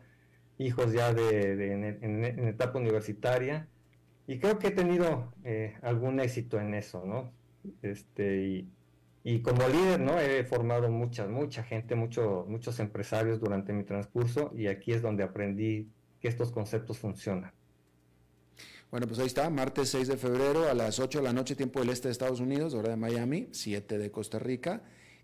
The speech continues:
Speaker 2: Y el sitio es, eh, B Y B latam punto com.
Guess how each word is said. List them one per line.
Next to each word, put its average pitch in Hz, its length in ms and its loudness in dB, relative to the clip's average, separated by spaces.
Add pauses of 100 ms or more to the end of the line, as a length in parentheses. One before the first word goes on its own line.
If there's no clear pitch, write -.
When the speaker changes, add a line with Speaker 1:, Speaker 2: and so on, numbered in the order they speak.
Speaker 2:
Y 226 440 2
el 123 180 2
sitio 160 720 0
es, 139 720 4
eh, 107 720 2
B 127 280 2
Y 170 100 4
B 143 800 4
latam 170 880 0
punto 170 680 -2
com. 254 460 2